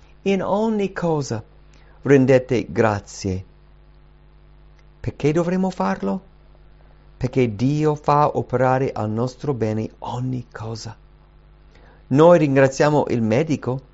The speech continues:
anche se ci proponi una medicina amara che ci fa star male,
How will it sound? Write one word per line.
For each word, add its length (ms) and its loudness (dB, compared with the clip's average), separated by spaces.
anche 260 0
se 200 -2
ci 180 -6
proponi 760 0
una 160 4
medicina 560 2
amara 500 4
che 180 2
ci 180 -2
fa 180 4
star 300 4
male, 500 6